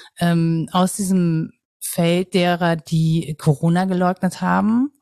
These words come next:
auch da würde ich behaupten, dass das was damit zu tun hat, dass man die eigene Vulnerabilität nicht anerkennen will, möglicherweise auch da aus Angst zugeben zu müssen, dass man doch verletzlicher ist, als man bislang immer dachte.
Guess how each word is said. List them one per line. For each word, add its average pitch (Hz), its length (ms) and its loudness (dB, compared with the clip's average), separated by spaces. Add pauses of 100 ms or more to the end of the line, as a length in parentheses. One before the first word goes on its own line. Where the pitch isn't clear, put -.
(160)
auch - 280 0
da 151 320 0
würde 202 200 0
ich 185 100 -4
behaupten, 202 500 0
dass 185 180 -2
das - 200 -4
was 160 140 -2
damit 175 260 0
zu 175 100 -6
tun 190 240 0
hat, 160 120 0
dass 160 100 -8
man 170 140 2
die 151 100 -2
eigene 165 340 0
Vulnerabilität 156 1000 0 (300)
nicht 185 200 0
anerkennen 185 600 0
will, 208 340 -2 (340)
möglicherweise 151 840 0
auch - 180 -6
da 139 220 2
aus 185 260 -2
Angst - 560 -2
zugeben 196 540 0
zu - 160 -2
müssen, 196 320 0
dass 175 180 -2
man 160 140 0
doch 151 140 2
verletzlicher 190 680 0
ist, 190 140 -2
als 180 180 0
man 175 160 2
bislang 160 320 -2
immer 151 220 0
dachte. 147 420 0